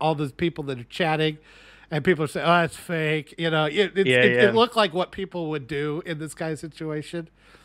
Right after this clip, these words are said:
Speaker 2: I like it. She's, like, running for her life, and they're like, "Show tits." <laughs>
Speaker 1: Yeah, I, that,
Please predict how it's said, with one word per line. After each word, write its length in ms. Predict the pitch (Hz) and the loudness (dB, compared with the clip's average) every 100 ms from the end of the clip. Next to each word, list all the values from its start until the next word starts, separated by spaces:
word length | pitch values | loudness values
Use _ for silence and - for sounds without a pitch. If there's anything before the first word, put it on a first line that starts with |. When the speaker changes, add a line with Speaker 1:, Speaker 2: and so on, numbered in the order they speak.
| - - | -20 -4
Speaker 2:
I 60 | 127 | 0
like 280 | 139 139 143 | 4 4 2
it. 140 | 135 | -6
She's, 200 | - 147 | -6 -6
like, 100 | 123 | -6
running 300 | 127 127 127 | -4 -4 -6
for 160 | - 120 | -8 -6
her 40 | |
life, 280 | 120 117 117 | -2 -2 -4
and 80 | 120 | -4
they're 40 | |
like, 160 | 110 107 | -4 -6
"Show 240 | - 156 | -4 -2
tits." 640 | 139 - 160 131 - - - | -2 -4 -4 -4 -2 -2 -2
<laughs> 60 | - | 4
Speaker 1:
Yeah, 420 | 196 196 190 185 - 233 | 6 8 6 2 -4 -4
I, 180 | 175 190 - 214 | -2 -4 -4 -2
that, 200 | 190 220 | 0 0